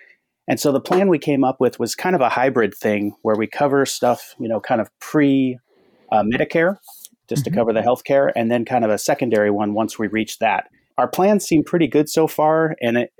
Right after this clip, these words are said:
Speaker 1: they almost seem too good, so I, I'm really worried that maybe we missed something.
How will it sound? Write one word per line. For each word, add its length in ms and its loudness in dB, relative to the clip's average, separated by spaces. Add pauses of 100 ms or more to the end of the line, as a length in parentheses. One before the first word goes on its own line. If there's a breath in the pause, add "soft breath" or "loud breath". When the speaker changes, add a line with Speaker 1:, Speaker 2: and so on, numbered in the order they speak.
Speaker 1:
they 140 0
almost 300 2
seem 180 4
too 240 2
good, 300 4
so 120 2
I, 220 2
I'm 160 0
really 220 4
worried 320 4
that 140 2
maybe 220 2
we 160 2
missed 240 0
something. 420 -2